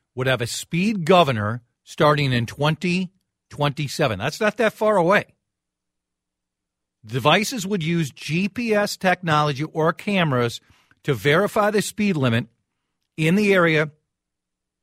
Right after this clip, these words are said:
and slow a speeding vehicle down if it approaches ten miles an hour, ten miles an hour over the limit. If it approaches ten miles over the limit.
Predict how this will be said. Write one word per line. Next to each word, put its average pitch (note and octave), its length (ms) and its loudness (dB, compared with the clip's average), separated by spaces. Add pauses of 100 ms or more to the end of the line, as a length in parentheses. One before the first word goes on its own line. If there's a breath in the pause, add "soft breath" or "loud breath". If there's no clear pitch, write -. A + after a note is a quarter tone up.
(520)
and C#3 220 0
slow E3+ 340 0
a E3+ 100 2
speeding D#3+ 500 -2
vehicle D#3 340 -2
down C3+ 480 0
if C3 160 -4
it C3 80 -2
approaches A#2 1000 -2 (1040)
ten E3 320 0
miles D#3 340 0
an C#3+ 100 -4
hour, - 220 -4 (280)
ten F#3 160 0
miles F3+ 220 0
an E3 60 -4
hour D3+ 180 0
over C3+ 180 -2
the B2 60 -6
limit. A#2 220 -4 (320 soft breath)
If A3 220 6
it A#3+ 80 6
approaches F#4+ 920 2 (560)
ten A3 240 6
miles G3+ 420 6
over F#3 220 -2
the E3+ 120 -2
limit. B2 260 -6